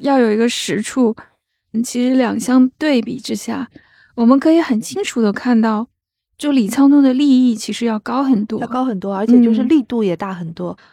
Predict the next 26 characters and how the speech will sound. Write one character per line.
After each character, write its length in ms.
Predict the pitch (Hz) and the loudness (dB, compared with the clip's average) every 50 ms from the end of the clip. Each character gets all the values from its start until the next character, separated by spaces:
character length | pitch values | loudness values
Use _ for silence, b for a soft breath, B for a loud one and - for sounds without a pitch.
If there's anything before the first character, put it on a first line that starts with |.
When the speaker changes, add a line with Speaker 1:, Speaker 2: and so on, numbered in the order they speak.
| b b b | b b b
Speaker 2:
我 80 | 214 208 | -6 -4
当 160 | 233 254 311 | -2 -2 -2
时 80 | - 285 | -2 -4
看 160 | - - 302 | -4 -4 -2
到 100 | 285 262 | -2 -2
这 140 | 247 254 262 | 0 0 0
个 80 | 247 226 | 0 0
结 180 | 202 - 196 | 0 0 0
尾 140 | 208 220 202 | 0 0 0
的 100 | 180 180 | 0 -2
时 180 | 190 - - 165 | -4 -4 -8 -8
候， 380 | 180 185 196 190 175 - - _ _ _ _ _ - | -6 -4 -4 -2 -4 -4 -6 _ _ _ _ _ -6
明 220 | 285 247 226 262 | -4 -2 0 0
显 160 | 320 349 285 214 | 2 2 2 0
的 140 | 185 180 | 0 -4
是 220 | 202 - 240 226 214 | -2 -2 0 -2 0
小 180 | - 202 165 | -2 -4 -6
说 100 | 170 196 | -4 -4
当 160 | 185 196 190 190 | -4 -2 -2 -2
中 160 | 196 196 190 | -2 -2 -2
所 140 | 190 170 156 | -2 -2 -2
没 160 | 156 156 160 | -2 0 0
有 160 | 175 170 151 | 0 -2 -2
的 100 | - 151 | -4 -4
那 140 | 160 165 165 160 | -4 -4 -4 -4
种 260 | - - - - | -4 -8 -14 -14